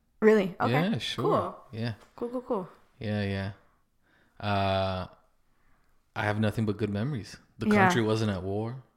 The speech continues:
Speaker 1: Yeah.
Speaker 2: We had just finished one, but <laughs> we
Speaker 1: Yeah,
Speaker 2: had
Speaker 1: that's
Speaker 2: just finished
Speaker 1: true.
Speaker 2: the Gulf War. But under the Clinton years, I mean,
Speaker 1: Yeah,
Speaker 2: that
Speaker 1: it was
Speaker 2: was,
Speaker 1: like everything was
Speaker 2: it was
Speaker 1: chill.
Speaker 2: good times. We had a surplus in this country. We didn't owe anybody money.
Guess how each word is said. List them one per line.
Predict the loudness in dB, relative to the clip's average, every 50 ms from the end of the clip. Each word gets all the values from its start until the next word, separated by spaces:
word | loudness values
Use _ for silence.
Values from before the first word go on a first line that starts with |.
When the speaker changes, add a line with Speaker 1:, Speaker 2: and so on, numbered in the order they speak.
| _ 0
Speaker 1:
Yeah. | 2 4 4 4 4 2 0 -2 -6 -10 -18 _ _ _ _ _ _ _ _ _ _ _ _ _ _ _ _
Speaker 2:
We | 0 0
had | 0 2
just | 2 0 -2 -2
finished | -2 -2 -2 -2 -4 -4 -6
one, | -6 -6 -6 -6
but | -8 -10 -8 -8 -8 -4
<laughs> | 10 10
we | 10
Speaker 1:
Yeah, | 12 12 10 12 12 12 12 12 10 6 6 6 2 -2 -6
Speaker 2:
had | 2 4 10 10
Speaker 1:
that's | 10 10 10
Speaker 2:
just | 8 8 8 8
finished | 8 8 8 8
Speaker 1:
true. | 6
Speaker 2:
the | 6
Gulf | 6 6 6 6
War. | 4 4 4 -2 -6 2
But | 6 8 8
under | 10 10 10 8 8 8
the | 4 2
Clinton | 0 2 4 4 4 4 4 2 2 2
years, | 2 2 4 4 4 4 2 0 -2 -4 -6 -6 -4
I | 2
mean, | 8 10
Speaker 1:
Yeah, | 12 12 12
Speaker 2:
that | 12
Speaker 1:
it | 12
was | 12 12
Speaker 2:
was, | 12
Speaker 1:
like | 10 8
everything | 8 8 6 6 4 4
was | 2 2
Speaker 2:
it | 0
was | 0 2 4 6 8
Speaker 1:
chill. | 10
Speaker 2:
good | 10 10 10
times. | 10 8 8 8 6 6
We | 6
had | 6 6
a | 4
surplus | 2 4 4 4 4 4 2 2 2 0 -2
in | -4
this | -4 -2
country. | 0 -2 0 0 2
We | 2
didn't | 4 4 4
owe | 4
anybody | 4 4 4 4 4 4
money. | 4 4 6 6 4 4 2 -2